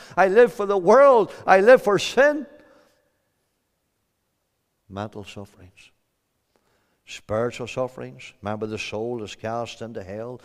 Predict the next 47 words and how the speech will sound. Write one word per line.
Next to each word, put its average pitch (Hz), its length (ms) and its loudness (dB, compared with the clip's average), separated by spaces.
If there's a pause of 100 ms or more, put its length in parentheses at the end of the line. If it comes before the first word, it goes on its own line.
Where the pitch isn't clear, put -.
(180)
Remember, 113 260 -8
the 113 140 -10
Lord 120 220 -4
Jesus 123 320 -14
said 131 340 -12 (600)
in 98 100 -12
Mark 123 280 -2
eight, 135 200 -4
verse 139 280 -8
thirty-six, 139 440 -10
"For 107 100 -14
what 147 300 -2
shall 165 120 -10
it - 80 -10
profit 170 280 -2
a 135 40 -8
man 165 440 -2 (180)
if 127 80 -10
he 131 60 -4
gain 208 180 0
the 185 80 2
whole 220 300 6
world 214 520 2 (200)
and 147 160 -4
lose 240 260 6
his 190 160 -4
own 233 240 2
soul? 190 560 0 (140)
Or 156 100 2
what 233 220 6
shall 233 160 -2
a 220 80 -2
man 220 280 2
give 208 240 2
in 180 80 0
exchange 196 480 -2
for 175 160 -4
his 170 140 -2
soul?" 185 460 -2 (100)
The 175 120 2
loss 240 360 4
of 208 100 -4
the - 120 -6
soul 202 480 0 (200)
is 185 140 0
the 185 100 -2
most 202 400 0